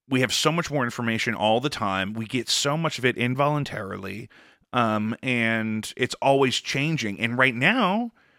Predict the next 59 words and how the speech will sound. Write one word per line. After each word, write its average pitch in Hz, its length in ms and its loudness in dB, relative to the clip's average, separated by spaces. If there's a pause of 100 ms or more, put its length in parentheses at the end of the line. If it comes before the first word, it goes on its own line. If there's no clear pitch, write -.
(200)
I'm 202 220 2
sorry, 101 440 0
no 127 80 -2
matter 135 200 2
whose 190 180 0
side 156 180 4
of 117 140 0
what 127 220 0
you're 131 180 0
on, 107 240 0
our 131 180 2
quality 165 400 2
of 120 80 -2
life 131 200 0
has 117 120 -10
taken 120 280 -2
such - 260 -2
a 113 60 -2
hit. 123 360 0 (340)
I'm 139 140 2
wearing 139 220 0
a 113 60 -2
mask 107 600 0
to 135 100 -2
go 110 500 2 (540)
pick 131 180 -4
up 123 100 0
something 127 300 -4
from 110 160 -4
a 98 60 -2
friend's 123 400 -2
house. 120 440 -4
I'm 117 220 -2
not, 110 220 -2
you 127 120 -2
know, 101 200 -4
I, 107 180 -2 (440)
n-, 131 180 -8 (260)
if 123 140 -4
you 190 120 2
know 151 220 0
me, 113 240 -2
me 127 220 0
not 127 240 0
going 127 240 -2
into 117 180 -2
a 104 60 -2
restaurant 104 440 0
is 101 80 -4
such - 200 -8
a 107 60 -4
huge 98 340 -10
deal. 98 340 -14 (240)
It's 104 180 -8
my 107 120 -2
favorite 101 360 0
thing 98 240 -6
to 92 60 -14
do. - 340 -10